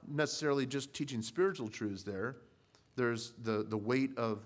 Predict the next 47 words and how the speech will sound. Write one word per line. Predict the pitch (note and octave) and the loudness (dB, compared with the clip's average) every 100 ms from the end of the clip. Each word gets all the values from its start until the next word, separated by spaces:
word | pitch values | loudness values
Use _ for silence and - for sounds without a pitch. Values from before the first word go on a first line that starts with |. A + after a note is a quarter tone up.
| - | -2
that | A#2 A2 | 0 0
proverb | - C3 D3+ A#2+ G#2+ | 0 0 2 0 -2
is | G#2 | -4
really | A#2 D3 A2+ | -4 -2 -2
speaking | - C3+ B2+ A#2+ A2 | -4 -8 -6 -6 -4
vocationally, | A2 A2+ D#3+ - G#2 F2 F2 - _ _ _ _ _ _ | -4 -6 -8 -8 -10 -10 -12 -20 _ _ _ _ _ _
that | C3 | -2
we're | B2+ C3 A#2+ | 4 4 4
to | B2+ A2+ A2 - - _ | 2 0 -2 -14 -20 _
teach | - C#3+ C#3 | -2 0 0
our | |
children | A#2 - C3 A2+ G#2 G2 - _ _ | -2 0 0 0 -4 -6 -16 _ _
what | C#3 C#3 | -2 0
their | A#2+ | 0
gifts | A2+ B2 - | 0 -4 -2
are | A2+ G#2 | -4 -4
and | G2 | -4
what | A2+ A#2+ | -6 -4
they're | A#2+ | -6
good | A2+ B2+ A#2+ | -2 -2 0
at. | G#2+ F2+ - _ _ | -4 -6 -14 _ _
And | - D3 | -4 -4
that's | - | -4
the | |
context | D#3+ - E3 F3 D3+ - | -8 -4 -2 -2 -4 0
here | D#3 D#3+ | 2 2
in, | C#3+ C3 - - | 0 -6 -14 -6
in | C#3+ C#3 | 0 2
Genesis | C3 D#3 D#3 D3 | 2 0 0 -6
twenty-five. | - D#3+ C#3 F#3+ D#3+ G#2 - - | -2 -2 2 2 2 2 -8 -2
Esau | D#3 D#3+ D#3+ | 0 4 2
clearly | - - E3+ F3 C#3 C3+ C#3 - | 0 0 4 6 6 2 0 -8
shows | - D#3 D3 | 2 2 2
himself | D3+ C3+ D3 C#3+ | -2 0 0 0
to | C#3 | 0
be | C#3+ D3 C#3 | 2 2 0
a | |
hunter | C3 D#3+ F3 C#3+ G#2+ | 0 -2 0 2 2
and, | G#2 G2+ - - | 2 -2 -10 -6
and | C3 C3 | -4 -4
talented | - E3+ G3 - B2 | -2 0 0 0 -2
in | G#2+ | 0
that | G#2 A2+ | -2 -2
way. | E3 D#3+ | -4 -4
Skillful, | A2+ - - G#3 A3+ G3 D#3 | -4 -6 0 0 0 -2 0
it | B2 | 0
says. | - B2 G2 E2 - - | 0 -2 -2 -2 -6 -6